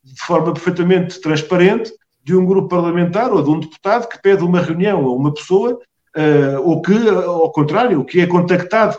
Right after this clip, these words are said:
por uma entidade, uma estrutura, uma organização que pede para discutir ou para apresentar a, a esse deputado alguma ideia, alguma questão. Isso é perfeitamente normal,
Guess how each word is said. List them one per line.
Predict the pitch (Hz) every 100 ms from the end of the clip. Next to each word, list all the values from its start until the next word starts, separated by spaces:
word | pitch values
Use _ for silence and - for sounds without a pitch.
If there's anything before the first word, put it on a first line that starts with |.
| -
por | 160
uma | 165 170
entidade, | 160 180 175 180 233 190
uma | 147 151
estrutura, | 143 151 147 165 151 135 - -
uma | 156
organização | 170 151 165 151 151 147 190 175
que | 165 156 147 -
pede | - 185 180
para | 156 156 - - _ - - - _
discutir | - - 143 190 208
ou | 151 131 127
para | 147 139 139
apresentar | 135 151 147 151 190 185
a, | 147 123 127 131 135
a | 135
esse | 143 -
deputado | - - 185 196 196 -
alguma | - 147 151 165
ideia, | 202 247 202 175
alguma | 147 156 143
questão. | - 117 117
Isso | 127
é | 190
perfeitamente | 190 - 202 185 185
normal, | 156 135 147 180